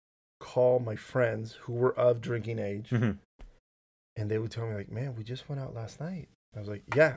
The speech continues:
Speaker 1: I need to do this again, though.
Speaker 2: We need to do
Speaker 1: Can
Speaker 2: this
Speaker 1: we do
Speaker 2: again.
Speaker 1: this again?" Uh,
Speaker 2: Especially if it was getting close to the end of the month, we're like, "Oh, shit, <laughs> I'm not there yet."
Speaker 1: One time I got yelled at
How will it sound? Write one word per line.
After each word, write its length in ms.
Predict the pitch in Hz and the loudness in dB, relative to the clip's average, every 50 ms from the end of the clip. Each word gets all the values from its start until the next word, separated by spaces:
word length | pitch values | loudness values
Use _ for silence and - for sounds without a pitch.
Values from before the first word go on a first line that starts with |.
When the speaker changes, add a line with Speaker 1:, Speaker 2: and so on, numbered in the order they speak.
| - | -4
Speaker 1:
I 100 | - 113 | -4 -2
need 140 | 120 139 151 | -2 0 -2
to 80 | 143 135 | -2 -4
do 160 | 110 117 127 | -4 -6 -4
this 160 | 135 143 131 - | -4 -4 -6 -6
again, 280 | 123 104 120 127 147 143 | -4 -2 0 0 0 0
though. 240 | 120 117 107 104 107 | -2 -2 -2 -4 -4
Speaker 2:
We 120 | 110 110 113 | -2 0 2
need 280 | 120 117 127 131 120 | 4 4 4 4 4
to 100 | - 117 | 2 0
do 140 | 104 101 110 | 0 2 2
Speaker 1:
Can 100 | 107 101 | 4 4
Speaker 2:
this 80 | 127 131 | 4 4
Speaker 1:
we 60 | 127 | 2
do 20 | 95 - | 2 2
Speaker 2:
again. 40 | 151 | 2
Speaker 1:
this 100 | 147 90 | 2 0
again?" 380 | - 123 123 139 147 160 - - - _ _ _ _ _ _ _ _ - | 0 0 0 0 0 0 -4 -8 -14 _ _ _ _ _ _ _ _ -14
Uh, 380 | - - - - - - - - - - - - - _ - - | -14 -14 -10 -10 -10 -8 -8 -10 -14 -16 -18 -20 -20 _ -6 -6
Speaker 2:
Especially 340 | 107 - 131 127 123 - | 4 6 6 6 8 6
if 60 | 131 123 | 6 8
it 40 | |
was 120 | 123 117 113 | 6 6 6
getting 200 | 107 123 120 113 | 4 2 2 2
close 280 | - - 120 117 - | 4 4 4 4 2
to 80 | - 117 | 0 0
the 100 | 110 107 | 2 2
end 120 | 107 107 | 2 2
of 40 | 110 | 2
the 60 | 101 | 2
month, 160 | 98 104 107 104 | 2 0 0 0
we're 100 | 98 90 | 0 0
like, 140 | 90 78 | 0 0
"Oh, 80 | 107 113 | 0 0
shit, 240 | - - 113 95 - - 104 - | 2 2 0 0 -2 -6 -4 -4
<laughs> 160 | 117 - - | -4 -4 -4
I'm 80 | 98 101 | -4 -2
not 160 | 101 98 - | -2 0 0
there 100 | 104 98 | 0 0
yet." 180 | 92 85 - - _ - - - | 0 -2 -4 -8 _ -16 -4 2
Speaker 1:
One 180 | 123 127 135 | 4 4 4
time 220 | 139 156 160 156 151 | 4 4 2 2 2
I 60 | 147 | 2
got 180 | 139 139 131 | 2 0 0
yelled 320 | 131 113 120 127 135 139 156 | 0 2 2 2 4 2 2
at 240 | 160 170 170 - | -2 -2 -4 -8